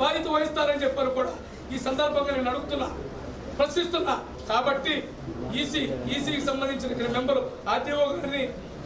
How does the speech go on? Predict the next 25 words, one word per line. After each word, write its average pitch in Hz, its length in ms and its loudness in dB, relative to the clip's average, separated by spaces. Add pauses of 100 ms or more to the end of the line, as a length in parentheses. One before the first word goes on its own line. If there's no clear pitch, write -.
(160)
డీఎస్పీ 285 480 0
గారిని, 277 300 2 (500)
ఎస్పీ 320 320 2
గారిని 294 280 2 (360)
మేము 269 240 4
సుమోటోగా 285 460 2 (100)
కేసు 277 240 -8
తీసుకోమని 254 500 0
కూడా, 240 160 4 (340)
దీని 254 180 0
మీద 269 180 2
విచారణ 277 320 2
జరపమని 247 400 0
కూడా - 140 0 (420)
గౌరవంగా 277 440 4 (360)
రిక్వెస్ట్ 269 340 2
చేస్తున్నాం, 262 360 2 (420)
డిమాండ్ 262 340 2
చేస్తున్నాం. 233 320 -2 (440)
ఇంకొక 285 360 2
విషయం 294 260 0
ఏంటంటే, 277 340 4 (1160)
అయ్యా 254 200 4 (320)
ఈయన 285 220 0
మోసాలు 277 420 2